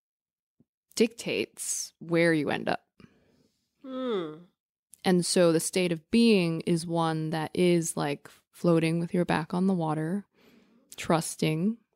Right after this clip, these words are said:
Speaker 1: You, you feel the water kind of lap around your ear and it kind of may freak you out, but you're like, "No, I'm floating."
Speaker 2: Mm-hmm.
Speaker 1: And the more you are in touch with that sense,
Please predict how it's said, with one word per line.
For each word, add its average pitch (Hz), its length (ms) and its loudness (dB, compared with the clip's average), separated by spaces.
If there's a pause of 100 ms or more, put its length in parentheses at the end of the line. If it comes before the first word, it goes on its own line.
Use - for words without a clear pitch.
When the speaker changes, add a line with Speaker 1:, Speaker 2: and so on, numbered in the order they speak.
(560)
Speaker 1:
You, 170 280 2
you 165 160 0
feel 202 520 4
the 208 120 2
water 190 360 2
kind 196 200 0
of 175 100 -4
lap 175 280 -2
around 190 240 0
your 202 100 2
ear 180 260 0
and 170 80 -2
it - 80 -12
kind 180 240 -4
of 185 80 0
may 185 220 0
freak 190 320 -4
you 185 120 -2
out, 180 240 2
but 180 140 -4
you're 202 120 -8
like, 214 180 -10
"No, 247 380 -4
I'm 202 180 -8
floating." 214 680 -4 (280)
Speaker 2:
Mm-hmm. 226 320 -16 (440)
Speaker 1:
And 185 380 2
the 185 100 4
more 202 480 2
you 185 460 2
are 170 120 0
in 165 140 -2
touch - 540 -4
with 185 180 -8
that 165 300 -4
sense, - 880 -2